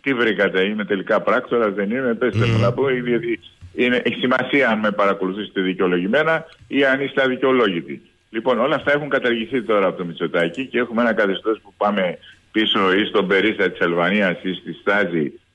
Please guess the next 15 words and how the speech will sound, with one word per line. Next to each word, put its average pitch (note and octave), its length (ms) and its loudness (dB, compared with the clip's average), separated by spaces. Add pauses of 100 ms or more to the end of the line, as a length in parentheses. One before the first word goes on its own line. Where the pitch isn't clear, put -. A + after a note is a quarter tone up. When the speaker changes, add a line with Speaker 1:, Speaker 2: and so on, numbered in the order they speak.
Speaker 1:
της F#2+ 160 -6
Ανατολικής F2+ 600 0
Γερμανίας, F2 640 0 (300)
όπου A2 400 2
εμφανίζεται A2 720 0 (460)
κάποιος, C#3+ 580 0
ο F#2+ 120 0
Μητσοτάκης F#2 540 -2
δηλαδή, C3+ 460 2 (320)
στέλνει B2 280 0
ένα G#2+ 280 2
χαρτί, C3+ 580 0
χωρίς A#2 340 2
χαρτί F#2 280 0
καν, C3+ 340 -2